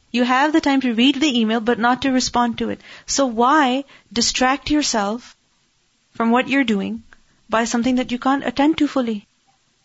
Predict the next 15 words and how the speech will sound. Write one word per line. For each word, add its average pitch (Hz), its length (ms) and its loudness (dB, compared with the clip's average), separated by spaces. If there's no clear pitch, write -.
A - 100 -6
very, 269 340 4
very 233 540 0
important 208 460 -4
lesson, 175 360 -12
because 226 300 -4
we're 233 140 -6
so 320 200 -2
distracted 226 800 -4
these 202 220 -6
days, 180 320 -10
constantly. 247 600 -4
You 208 140 -10
open 247 320 0
something, 330 380 0